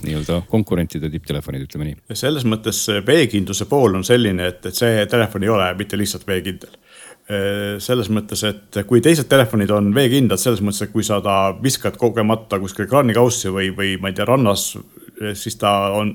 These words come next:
Speaker 2: tõenäoliselt ellu. Siis kätitelefon on selline, et seda esiteks tohib pesta seebi ja harjaga. <laughs> Teiseks tohib seda pesta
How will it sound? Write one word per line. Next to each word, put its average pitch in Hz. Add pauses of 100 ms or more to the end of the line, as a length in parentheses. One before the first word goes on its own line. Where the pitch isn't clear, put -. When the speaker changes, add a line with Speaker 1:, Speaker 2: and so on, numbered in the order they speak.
Speaker 2:
tõenäoliselt 120
ellu. 95 (500)
Siis 113
kätitelefon 151
on 113
selline, 127
et 110
seda 117
esiteks 127 (180)
tohib 156
pesta 139
seebi 156
ja 107
harjaga. 131 (960)
<laughs> -
Teiseks 160
tohib 175
seda 143
pesta 120